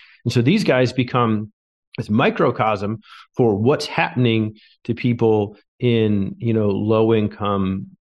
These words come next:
majority Black neighborhoods all over the U S. And so, so suddenly it's not a story about paramedics anymore. It's a story about the U S in the nineteen sixties. It's a story about how, you know, and of course this is twenty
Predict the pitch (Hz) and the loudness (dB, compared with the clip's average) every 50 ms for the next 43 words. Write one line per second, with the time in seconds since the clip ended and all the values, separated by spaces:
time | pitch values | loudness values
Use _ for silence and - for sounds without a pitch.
0 | _ _ _ - - - _ _ _ _ _ _ _ _ _ _ - 120 117 117 | _ _ _ -18 -18 -18 _ _ _ _ _ _ _ _ _ _ -2 0 0 0
1 | 110 101 104 110 110 113 117 113 110 110 107 107 107 104 104 104 104 101 104 101 | 0 0 0 0 2 4 4 2 2 2 2 2 0 0 0 -2 -2 -2 -4 -4
2 | 101 - 113 110 101 98 - 113 113 123 156 156 143 120 107 95 95 92 - - | -4 -4 -2 -2 -2 -2 -2 0 0 2 2 2 2 0 0 0 -2 -4 -6 -12
3 | - _ _ _ _ _ _ _ - 117 120 117 120 117 117 110 104 110 101 101 | -20 _ _ _ _ _ _ _ -4 0 0 2 2 2 2 2 2 0 0 0
4 | 98 98 - - - 110 101 98 104 104 104 110 123 147 147 131 120 - - - | -2 -4 -8 -8 -6 -6 -4 -2 -2 -2 0 0 0 0 0 -2 -6 -8 -14 -20
5 | _ - - - - _ _ - 117 113 - - 101 - - 117 101 - - 185 | _ -20 -20 -20 -20 _ _ -2 -2 -2 -2 -4 -4 -2 -2 -2 0 0 0 0
6 | 202 180 135 120 110 113 - 123 117 120 131 135 131 - - - - - - 107 | 2 2 2 2 0 0 0 0 2 2 2 2 0 -2 -6 -10 -12 -6 -4 -2
7 | 101 98 101 98 95 90 95 90 90 80 - - - - 95 92 87 87 87 87 | 0 0 0 0 -2 -2 -4 -6 -6 -6 -8 -10 -10 -8 -8 -6 -6 -6 -8 -10
8 | 87 - - 90 87 87 85 85 85 85 85 85 85 - - - - - 101 95 | -10 -12 -12 -10 -8 -8 -8 -6 -6 -6 -8 -10 -10 -12 -14 -12 -10 -8 -4 -4
9 | 98 95 92 87 90 82 82 - 98 90 92 98 98 90 87 - - 95 92 90 | -2 -2 -2 -4 -4 -6 -6 -6 -8 -6 -4 -4 -2 -4 -4 -6 -8 -10 -8 -8
10 | 92 92 92 87 85 - 98 90 - - - 87 - - - 92 90 87 - - | -6 -6 -8 -8 -8 -8 -10 -10 -8 -10 -12 -12 -12 -12 -12 -10 -10 -10 -12 -16
11 | - - - - _ - 98 95 92 - - 104 98 95 98 95 95 87 95 87 | -20 -20 -20 -20 _ -16 -16 -14 -14 -10 -8 -4 -2 -2 0 0 0 -2 -2 -4
12 | 87 92 98 92 92 90 90 87 87 - _ _ _ _ _ 110 104 95 95 95 | -4 -6 -6 -4 -4 -4 -4 -6 -8 -14 _ _ _ _ _ -6 -4 -2 -2 -2
13 | - - 101 - - - 104 - 98 95 - - - - - 95 95 95 95 | -2 -4 -4 -4 -6 -8 -10 -8 -10 -12 -12 -14 -14 -10 -8 -6 -6 -8 -8